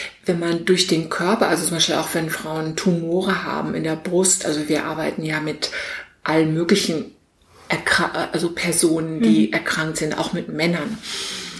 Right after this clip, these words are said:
Speaker 1: Und natürlich sieht es erstmal so aus, wenn ich, wenn ich, äh, wenn ich Krebs habe, wenn ich Tumore habe, dass der Körper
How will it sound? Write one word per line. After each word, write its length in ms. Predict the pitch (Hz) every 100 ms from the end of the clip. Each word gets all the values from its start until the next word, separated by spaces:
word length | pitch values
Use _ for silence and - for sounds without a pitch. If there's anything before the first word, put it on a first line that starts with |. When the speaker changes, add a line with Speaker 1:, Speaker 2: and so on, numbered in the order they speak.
| -
Speaker 1:
Und 200 | 190 196
natürlich 560 | 180 - 262 277 220 - -
sieht 220 | 185 185
es 220 | 180 -
erstmal 480 | 180 233 - 254 214
so 240 | 170 170 175
aus, 320 | 180 - -
wenn 140 | 190
ich, 200 | 190 -
wenn 120 | 170 156
ich, 260 | 156 -
äh, 120 | 175
wenn 160 | 165 160
ich 380 | 156 - 151 -
Krebs 480 | - 226 226 233 -
habe, 320 | 175 170 175
wenn 140 | 165 160
ich 160 | -
Tumore 680 | - 170 170 202 214 208 190
habe, 380 | 175 175 180 175 - - - -
dass 380 | - - -
der 160 | - 170
Körper 680 | 170 - 175 185 208 190